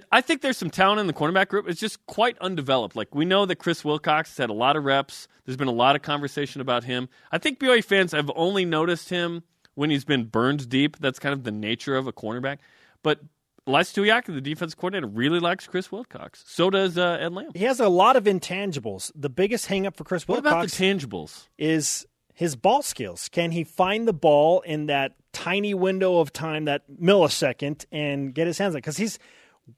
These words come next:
Speaker 2: typically with the receiver. He's got good length. He's got great speed, one of the fastest guys on the team. How has he developed his ball skills? Tyson Peterson on Twitter. I think for me it's about newcomers because it's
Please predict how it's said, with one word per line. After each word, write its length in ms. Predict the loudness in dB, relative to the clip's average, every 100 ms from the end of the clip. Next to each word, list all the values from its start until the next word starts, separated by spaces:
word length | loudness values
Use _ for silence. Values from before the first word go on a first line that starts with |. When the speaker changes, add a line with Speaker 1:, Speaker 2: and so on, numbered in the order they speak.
| _ 2
Speaker 2:
typically 380 | 2 2 2 6
with 200 | 6 4
the 80 |
receiver. 480 | -4 -4 -4 -2 -4
He's 160 | -4 -4
got 200 | -4 2
good 220 | 2 4
length. 240 | 2 0
He's 80 | -4
got 180 | -8 -8
great 400 | -2 4 4 2
speed, 360 | -4 -2 -2 -2
one 100 | -2
of 40 |
the 60 | -2
fastest 380 | -2 -4 -4 -2
guys 220 | 0 0
on 80 | -2
the 60 |
team. 320 | -4 -6 -6 -12 _ _ _ _
How 220 | -4 -2
has 80 | -2
he 100 | -4
developed 320 | -4 -2 -4
his 100 | -6
ball 220 | -10 -10 -8
skills? 440 | -12 -14 -14 -18 _ _ _ _
Tyson 380 | 2 4 4 -2
Peterson 420 | -2 2 2 4
on 120 | 2 2
Twitter. 300 | -2 -4 -8 _ _ _ -2
I 80 |
think 260 | 2 2 4
for 100 | 2
me 200 | 4 2
it's 120 | 0
about 320 | 4 4 4
newcomers 680 | -2 4 4 4 2 2 0
because 340 | 0 2 2
it's 140 | 2